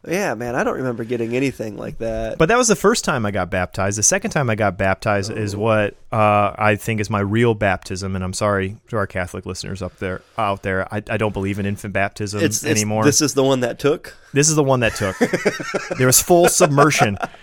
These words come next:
Speaker 2: Uh, I got baptized at the church that I got saved at, where I heard the gospel for the very first time. And it was a really awesome moment. The pastor that preached the message that I heard,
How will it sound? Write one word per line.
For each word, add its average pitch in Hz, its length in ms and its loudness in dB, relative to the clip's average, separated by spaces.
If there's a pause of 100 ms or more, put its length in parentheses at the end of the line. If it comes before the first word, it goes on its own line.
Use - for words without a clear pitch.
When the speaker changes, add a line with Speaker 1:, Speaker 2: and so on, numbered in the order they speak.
(300)
Speaker 2:
Uh, 131 300 6
I 143 100 4
got 147 240 4
baptized 175 560 4
at 151 160 2
the 113 80 4
church 143 320 2
that 143 120 4
I 143 60 4
got 156 200 2
saved 113 340 0
at, 110 160 2
where 113 100 2
I 107 60 4
heard 113 180 0
the 120 80 0
gospel 110 460 0
for 107 100 -10
the 98 100 -6
very 98 240 -2
first - 300 -6
time. 95 320 -4 (300)
And 101 200 0
it 98 60 0
was 101 160 0
a 104 80 -2
really 110 220 2
awesome 107 680 0
moment. 104 540 -2
The 104 80 -4
pastor 110 440 0
that 98 200 -6
preached - 340 -2
the 117 80 -2
message 101 420 -4
that 98 160 -4
I 95 100 -4
heard, 95 500 -4